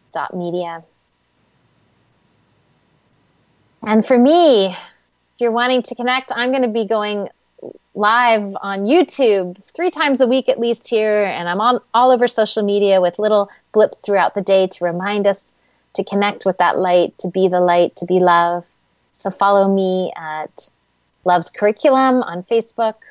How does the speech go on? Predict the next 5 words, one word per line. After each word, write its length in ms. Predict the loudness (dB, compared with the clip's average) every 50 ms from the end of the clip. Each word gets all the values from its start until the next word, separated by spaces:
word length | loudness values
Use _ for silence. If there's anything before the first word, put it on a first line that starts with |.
| -10 -8
or 420 | -6 -6 -4 -4 -4 -4 -4 -6
on 160 | -6 -8 -6 -2
Instagram, 760 | 0 0 0 0 0 0 2 2 2 2 2 0 0 0 2
loves 440 | 4 4 6 4 4 2 0 -4 -10 -10 -10
underscore 800 | -8 -6 -6 -6 -6 -8 -12 _ -2 -2 0 0 0 -2 -4